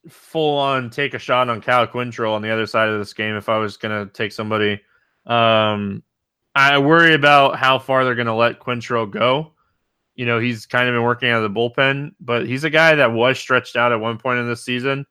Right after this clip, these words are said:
He's five K. Like, if I'm gonna take somebody, like, I'm gonna go all the way down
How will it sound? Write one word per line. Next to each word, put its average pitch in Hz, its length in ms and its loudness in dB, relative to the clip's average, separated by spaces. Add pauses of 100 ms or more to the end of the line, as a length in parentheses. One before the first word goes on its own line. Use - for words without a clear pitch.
(760)
He's 190 220 2
five 180 340 4
K. 127 340 2
Like, 120 220 0
if 131 100 -2
I'm 175 100 2
gonna 185 160 0
take 135 260 -2
somebody, 117 680 0
like, 117 140 -10 (360)
I'm 131 120 0
gonna 160 160 2
go 123 140 4
all 139 120 6
the 139 80 4
way 127 120 4
down 113 500 2